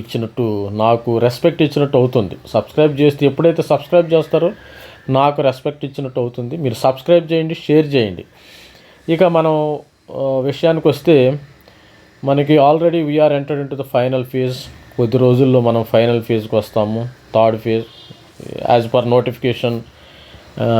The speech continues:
as per notification, we are into the third phase అని మనం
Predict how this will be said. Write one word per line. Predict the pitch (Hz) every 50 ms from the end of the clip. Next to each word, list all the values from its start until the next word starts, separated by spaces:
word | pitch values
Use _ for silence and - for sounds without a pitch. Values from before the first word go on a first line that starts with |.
| 113 110 110 110 113
as | 113 113 -
per | 123 117 117 120
notification, | 120 113 131 110 - - 123 117 - - 120 113 113 113 113 110 113
we | 113 113 117 113
are | 113 110 110
into | 107 107 110 107 110
the | 107 104 98 98 98 98 - -
third | 110 107 104 107 - -
phase | 110 104 101 104
అని | 104 101 104 101 98
మనం | 98 98 95 95